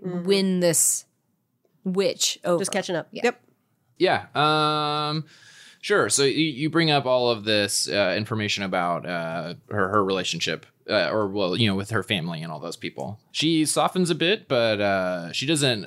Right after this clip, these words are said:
Speaker 3: she doesn't actually immediately respond at all. What do you guys do?
Speaker 1: I think I do. I just wanna flex on her and be like, "We need to know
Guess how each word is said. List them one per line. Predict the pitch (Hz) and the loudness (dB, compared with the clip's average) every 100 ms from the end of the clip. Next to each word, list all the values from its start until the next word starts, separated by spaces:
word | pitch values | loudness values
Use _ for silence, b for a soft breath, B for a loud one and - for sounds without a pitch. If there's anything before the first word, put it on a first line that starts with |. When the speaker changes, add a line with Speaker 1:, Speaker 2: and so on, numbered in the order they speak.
| 57 | -8
Speaker 3:
she | - 117 | -6 -2
doesn't | 170 165 | 0 2
actually | 110 - 117 | 2 2 2
immediately | 104 113 107 90 | 4 2 2 0
respond | 98 - 104 95 | -4 -2 -2 0
at | 92 | 0
all. | 92 73 107 | 0 -2 -10
What | - 95 | -10 -8
do | |
you | 90 | -6
guys | 87 | -6
do? | - 87 71 _ _ _ _ _ _ _ - | -4 -6 -8 _ _ _ _ _ _ _ -8
Speaker 1:
I | 175 | -8
think | 170 _ - 180 170 165 - - _ _ - | -8 _ 0 2 2 -2 -8 -20 _ _ -2
I | 190 | 2
do. | 190 | 4
I | 151 151 | 4 0
just | - | -2
wanna | 180 156 | -4 -4
flex | - 151 - | -2 -4 -2
on | 151 | -4
her | 143 | -2
and | 143 | -4
be | 143 | -4
like, | 143 139 - - _ _ _ _ | -4 -4 -6 -18 _ _ _ _
"We | 185 165 | 0 2
need | 160 165 165 | 4 4 2
to | 151 | 0
know | 151 147 143 139 135 | -2 0 0 -2 -4